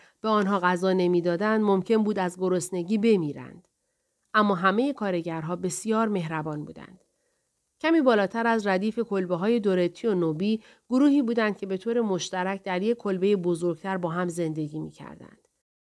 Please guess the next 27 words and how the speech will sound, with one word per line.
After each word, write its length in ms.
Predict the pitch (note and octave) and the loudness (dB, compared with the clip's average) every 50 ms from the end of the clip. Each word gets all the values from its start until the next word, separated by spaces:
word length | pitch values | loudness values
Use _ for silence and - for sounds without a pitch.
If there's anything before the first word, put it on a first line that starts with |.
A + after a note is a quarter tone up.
| _ _ | _ _
یکی 260 | - D#4 D4+ - D#4+ | -8 -8 -2 2 4
از 160 | D4 C4+ A#3 - | 4 4 4 2
آنها 400 | G3+ F#3+ F#3 F3 E3+ G#3 G#3 G3+ | 0 0 0 0 0 -2 -4 -2
گلفروشی 720 | F#3+ G3+ F#3+ F#3+ F3+ - - F#3+ G3+ A#3+ B3+ - - C4 | 2 2 2 2 2 -2 -8 -6 -4 -4 -4 -4 -6 -6
به 140 | G#3 G3 F3+ | -2 0 2
نام 260 | F3+ F#3 G3 G#3 G#3+ | 2 2 2 2 2
جیم 380 | G#3 F3+ - G3 G3 F#3 F3+ E3 | 2 0 0 0 2 2 2 2
بروز 380 | E3 F3 G3 A#3 B3+ B3 - - | 0 2 2 2 2 0 -4 -6
بود 260 | - B3 B3 A#3+ A#3+ - - - _ - - | -4 -2 -2 -2 -2 -6 -20 -20 _ -4 0
و 100 | G#3 G3+ | 0 0
دیگری 420 | F3+ G3+ F#3 G3+ G3 G3 G#3 G#3+ | 2 2 2 4 4 4 4 2
با 220 | F#3 F3 F3+ F3+ F3 | 2 4 4 4 4
جناقش 640 | F3 E3+ E3+ F3 G3 A3 A3+ A3+ B3+ B3+ A#3 - - | 2 0 0 0 0 0 -2 -2 -2 -4 -4 -6 -8
جیم 220 | - G3 F#3+ F3+ | -4 -2 0 0
تورل 420 | E3 - F3 D#3+ E3 D#3+ D#3+ E3 - _ _ _ _ _ _ | 0 -2 -2 0 0 0 -2 -4 -8 _ _ _ _ _ _
که 100 | - A#3 | -2 2
در 160 | B3 A#3 A3+ | 2 4 4
یک 220 | B3 C4+ C4+ - A#3 | 4 2 0 0 0
رستوران 600 | A3 G#3 F#3+ - - G3 F#3+ G3 G3 G3 G3 F3+ | 0 0 0 -2 -6 -2 0 2 2 2 2 0
بزرگ 440 | E3 E3+ F3 F3 F3 F#3 F3+ E3 | 2 0 0 2 2 2 0 2
در 180 | E3+ E3+ E3 E3 | 0 -2 0 0
لندن 560 | E3 E3+ E3 D#3+ D#3+ E3+ F3+ G#3 A3+ A#3+ A#3 - - - _ _ - | 0 0 -2 -2 -2 -2 0 0 -2 -2 -4 -6 -12 -20 _ _ 2
مسئول 600 | G#3+ G#3+ G#3 - - _ - C#4+ D4 C#4 C4 B3 G3+ | 2 2 2 2 -2 _ -4 -2 0 2 2 2 2
دفع 300 | B3+ C4+ C#4 - - B3+ | 2 0 0 0 -6 -8
حشرات 580 | A3+ G#3 F#3+ F3+ - F3+ F3 F3 F3+ F#3 - A3 | -4 -2 -2 -2 -2 -2 0 0 0 0 0 -2
موذی 420 | G#3 F#3 E3+ E3 D#3 D3+ D#3 D3+ | 0 0 0 0 0 -2 -6 -6
بود. 320 | D#3 - - G#3 - _ | -6 -8 -20 -20 -20 _